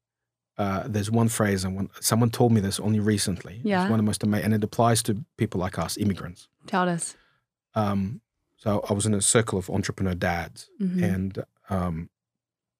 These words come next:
Speaker 1: one of the challenges that comes up is, you know, we, we achieve success,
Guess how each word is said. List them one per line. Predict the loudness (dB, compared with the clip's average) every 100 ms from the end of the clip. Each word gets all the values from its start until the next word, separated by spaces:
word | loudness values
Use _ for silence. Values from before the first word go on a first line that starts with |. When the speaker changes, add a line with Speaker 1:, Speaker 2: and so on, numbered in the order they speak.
| _ _ _ _ _ _ _ _ -20 -20 _ 2
Speaker 1:
one | 4
of | 4 2
the | -2
challenges | 2 4 4
that | 2
comes | -2 0
up | 2 2 0
is, | -4
you | -2
know, | 0
we, | 0 0
we | 0 0
achieve | 0 -2 -2
success, | -4 0 0 0 -2 -6